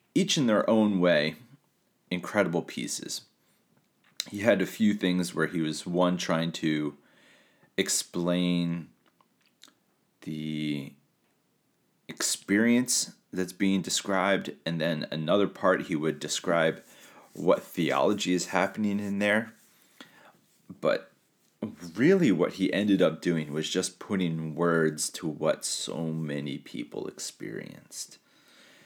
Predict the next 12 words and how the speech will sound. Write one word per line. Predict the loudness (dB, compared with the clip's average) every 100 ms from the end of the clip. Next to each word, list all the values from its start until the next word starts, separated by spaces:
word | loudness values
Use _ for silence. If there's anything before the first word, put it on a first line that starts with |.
| _ -18
in | -16
their | -14
life, | -10 -10 -12 -14 -20 _ _ _ _ _ _ _ _ _ _ _ -6
which | -4 -4
is | -4
that | -6 -8 -12 -6
dark | 2 2 2 -4 -12 -16 _ _ _ _ -20
night. | -14 -12 -12 -14 -20 _ _ _ _ _ _ _ _ _
So, | -6 -2 -2 -6 -18 _ _ _ _ _ _ _ _ _ _ -20 -4
let's | -2 0
describe | 0 0 2 2 0 -2
that, | -10 -10